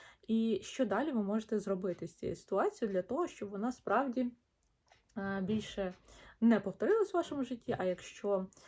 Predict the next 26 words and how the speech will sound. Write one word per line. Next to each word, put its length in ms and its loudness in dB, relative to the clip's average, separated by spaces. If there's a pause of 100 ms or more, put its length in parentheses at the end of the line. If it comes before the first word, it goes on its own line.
(280)
е, 320 -2
буде 260 0
якась 220 -2
така 200 -6
схожа 300 0
ситуація, 460 0
ви 60 4
вже 100 0
будете 400 -4
знати, 320 -4
як 160 0
діяти, 440 2 (480)
е, 300 -4 (160)
для 160 0
того, 200 4
щоб 200 -6
отримати 360 0
максимальну, 720 0 (440)
е, 260 -4
користь 640 0
і 260 -4
вигоду 400 -6
для 160 -8
себе 300 -10
в 40 -16
цьому. 240 -12